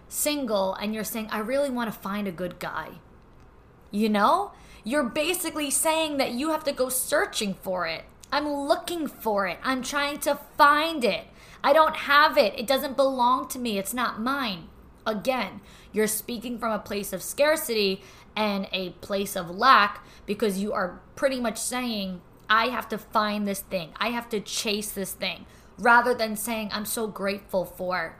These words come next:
the good men out there." Along with the word find and, and how it equates to chasing,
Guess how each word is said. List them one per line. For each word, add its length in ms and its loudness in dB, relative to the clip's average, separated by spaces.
the 80 0
good 260 0
men 280 0
out 260 -6
there." 320 -8
Along 440 -2
with 160 -6
the 80 -6
word 280 -4
find 680 -4
and, 380 -10
and 260 -10
how 300 -2
it 180 -4
equates 840 -6
to 360 -6
chasing, 840 -6